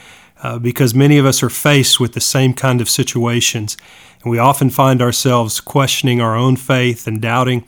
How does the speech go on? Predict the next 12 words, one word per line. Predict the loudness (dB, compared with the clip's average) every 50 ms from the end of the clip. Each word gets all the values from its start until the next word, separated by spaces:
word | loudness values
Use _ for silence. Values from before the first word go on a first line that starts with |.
| -14 -20 -20 -20 -20 -20 _ _ -6
And, | -6 -4 -4
and | -4 -4 -6 -2
Peter | 0 2 4 4 4 4
becomes, | 4 2 0 2 2 2 2 2 0
in | 0
a | 0 0
sense, | 0 0 0 0 0
a | -2 0
great | 0 0 0 0 0 -4
comfort | -6 -4 -2 -2 -2 -2 -4 -6 -6 -6
to | -6 -6 -6 -6
us. | -4 -6 -8 -8